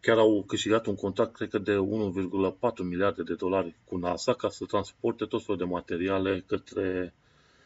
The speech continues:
către Stația Spațială Internațională, I S S.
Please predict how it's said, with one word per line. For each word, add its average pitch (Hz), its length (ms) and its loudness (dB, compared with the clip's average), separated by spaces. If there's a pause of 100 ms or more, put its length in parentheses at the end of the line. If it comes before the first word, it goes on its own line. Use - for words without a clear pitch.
(160)
către 92 260 -2
Stația 90 420 0
Spațială 87 880 -2 (140)
Internațională, 87 760 -4 (240)
I 82 40 -4
S - 180 -10
S. - 180 -14